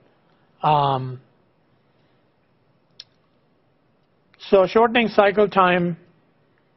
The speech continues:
reduces waste and increases quality. So that means this time to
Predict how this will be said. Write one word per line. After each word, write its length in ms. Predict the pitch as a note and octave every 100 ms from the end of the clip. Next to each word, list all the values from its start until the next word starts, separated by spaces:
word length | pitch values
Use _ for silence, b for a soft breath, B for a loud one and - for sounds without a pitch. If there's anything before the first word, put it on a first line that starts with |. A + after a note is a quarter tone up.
| _ _
reduces 500 | E3+ E3 E3 E3 D3
waste 400 | C#3 A#2+ - - - _
and 140 | C#3+ C#3
increases 400 | C3 C#3+ - C3+
quality. 480 | - A#2+ A#2+ A2+ G#2+
So 300 | - D3+ C#3+
that 140 | C#3+
means 320 | D3+ D#3+ D3+ - _ b b b b b _ _ _ _ - _ _ _ _ _ _ _ _ _ _ _ _ _ _ _ _
this 280 | F3+ G3+ G#3 -
time 800 | - A3+ G#3 F#3 F3+ F3+ - -
to 520 | F#3 E3+ E3 D#3+ D#3